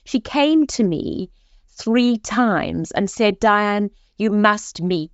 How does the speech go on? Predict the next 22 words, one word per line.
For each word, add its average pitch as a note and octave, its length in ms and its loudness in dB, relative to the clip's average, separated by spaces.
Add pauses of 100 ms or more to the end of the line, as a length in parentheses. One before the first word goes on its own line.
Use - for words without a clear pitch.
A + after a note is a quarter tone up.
Jess." - 640 0
By A3+ 100 6
this C#4 220 2
time, B3 220 4
I G#3+ 60 0
think D#4+ 200 -4
the A3 100 0
rain G3+ 360 2
was F3 160 -2
coming E3 320 -2
down D#3 260 0
slightly. E3 480 0
As F3 160 -2
we G3+ 120 0
know, F3 280 2
in D#3+ 160 -4
our E3 160 -2
summer E3+ 360 0
parties, E3 580 0
it - 120 -8
can F3 240 -4
happen. - 460 -6